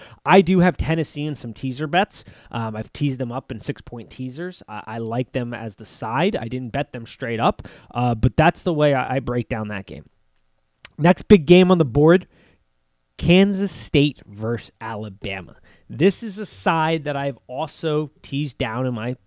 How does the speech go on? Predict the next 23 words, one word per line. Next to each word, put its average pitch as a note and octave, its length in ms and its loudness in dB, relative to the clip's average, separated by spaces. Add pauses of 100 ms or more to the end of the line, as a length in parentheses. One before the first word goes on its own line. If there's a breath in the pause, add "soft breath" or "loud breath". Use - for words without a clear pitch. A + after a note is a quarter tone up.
six-point - 600 -14
teasers. A2 520 -8 (320 loud breath)
Um, B2+ 360 -4
I've B2 140 -6
also C3 280 -2
taken B2+ 400 -6
a A2 40 -6
side A#2+ 580 -2 (540)
straight B2+ 540 -2
up B2 220 -2
in A2+ 100 -10
this A#2 220 -8
game. G#2+ 360 -8 (360 soft breath)
Um, C3 260 -2
and C3 100 -4
this G3+ 160 2
game A3+ 240 0
comes G3 280 -2
down E3 280 0
to D3+ 100 -8
talent. B2 420 -6
I B2 100 0
think D#3 380 0